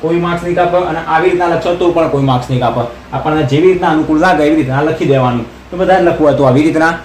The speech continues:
કશું ના આવડતું હોય આપણને અને પેજ ભરવું હોય તો આપણે આવી રીતના લખી શકાય. બહુ ઉતાવળ હોય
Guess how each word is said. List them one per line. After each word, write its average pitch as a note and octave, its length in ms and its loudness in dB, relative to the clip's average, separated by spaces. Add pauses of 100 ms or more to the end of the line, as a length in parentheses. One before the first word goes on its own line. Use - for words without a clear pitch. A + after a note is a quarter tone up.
(120)
કશું E3 240 -2
ના D#3+ 80 0
આવડતું F3+ 420 2
હોય D3+ 140 2
આપણને C#3+ 280 -2 (260)
અને D#3 160 -2
પેજ D#3+ 280 -2
ભરવું F#3+ 200 2
હોય F3 140 4
તો E3+ 100 0
આપણે E3 180 2
આવી D#3+ 140 0
રીતના D3 200 -2
લખી F#3+ 240 0
શકાય. C#3+ 340 0 (320)
બહુ E3+ 160 4
ઉતાવળ F#3+ 340 2
હોય F3+ 200 2